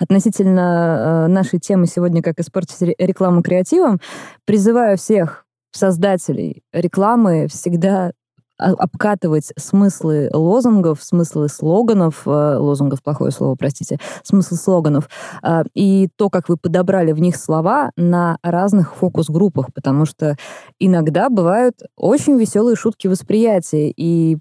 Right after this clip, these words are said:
пул каких-то эмоциональных сфер, которые затрагиваются в тех или иных смыслах, нужно проверять заранее, чтобы не получилось так, что вот, собственно, вкусная точка, «Построим, как обещали»,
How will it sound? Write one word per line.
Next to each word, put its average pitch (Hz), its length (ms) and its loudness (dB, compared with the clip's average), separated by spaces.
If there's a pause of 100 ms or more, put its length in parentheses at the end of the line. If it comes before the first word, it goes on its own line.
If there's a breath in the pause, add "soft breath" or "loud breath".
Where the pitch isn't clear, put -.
(160)
пул 208 200 0
каких-то 165 460 -4
эмоциональных 170 540 2
сфер, 381 240 -2
которые 175 340 0
затрагиваются 156 800 -2
в 135 80 -6
тех 160 240 -4
или 151 80 2
иных 151 180 2
смыслах, 175 400 0
нужно 233 280 4
проверять 165 400 0
заранее, 175 480 2 (240 loud breath)
чтобы 165 260 -6
не 180 100 4
получилось 175 440 0
так, 277 180 -2
что 175 460 -2
вот, 165 160 -4
собственно, 170 340 -2
вкусная 170 380 0
точка, 180 480 -2
«Построим, 165 420 -2
как - 160 -4
обещали», 175 600 -2